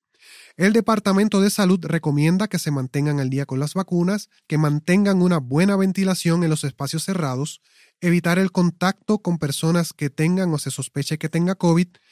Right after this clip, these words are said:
y si tiene o sospecha que tiene covid, manténgase aislado. Para esa misma semana, la influenza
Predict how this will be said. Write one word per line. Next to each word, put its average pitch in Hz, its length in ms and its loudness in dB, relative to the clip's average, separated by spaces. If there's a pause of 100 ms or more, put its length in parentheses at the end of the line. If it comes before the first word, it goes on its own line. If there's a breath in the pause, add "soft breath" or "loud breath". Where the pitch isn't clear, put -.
(280 loud breath)
y 143 80 -4
si 131 160 -8
tiene 175 460 0
o 160 120 -2
sospecha 160 520 -4
que 143 100 -8
tiene 139 240 -2
covid, 175 300 0 (180)
manténgase 135 600 -4
aislado. 120 520 -12 (800 soft breath)
Para 143 160 0
esa 175 180 0
misma 185 320 2
semana, 156 500 -2 (400 soft breath)
la 170 160 0
influenza 185 760 0